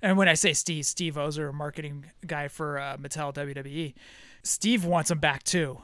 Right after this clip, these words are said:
He, you could tell that he's trying to bring these back, but they just can't find a way to do it. But like he said, there are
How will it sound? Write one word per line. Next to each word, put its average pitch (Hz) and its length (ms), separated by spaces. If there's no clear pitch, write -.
He, 214 380
you 208 200
could 202 160
tell 185 280
that 160 180
he's 190 320
trying 165 600
to 156 60
bring 151 280
these 147 180
back, 147 420
but 156 180
they 160 100
just 151 200
can't 156 400
find 170 360
a 156 60
way 156 260
to 151 100
do 151 200
it. 196 180
But 180 120
like 170 240
he 190 80
said, 202 240
there 175 200
are 180 460